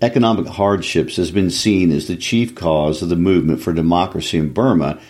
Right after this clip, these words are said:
sparked off by the student demonstrations in nineteen eighty-eight. It is true that years of incoherent policies, inept official measures, burgeoning inflation,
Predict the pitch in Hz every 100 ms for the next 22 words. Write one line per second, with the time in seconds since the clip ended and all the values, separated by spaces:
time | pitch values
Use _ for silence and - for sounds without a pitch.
0 | - - - - - 113 160 - 95 95
1 | 95 85 85 90 82 - 104 104 101 90
2 | 90 90 - 85 78 85 87 78 73 78
3 | - 82 76 71 80 123 82 - - _
4 | - - _ _ - 127 139 185 - -
5 | 202 196 165 127 113 127 135 110 92 85
6 | 107 127 127 117 117 90 87 98 95 87
7 | - 85 85 - - - _ - 131 135
8 | 117 117 107 - 110 104 107 87 82 82
9 | 85 80 80 - - - 87 80 113 147
10 | 123 120 113 92 90 - 78 76 - 76
11 | 78 -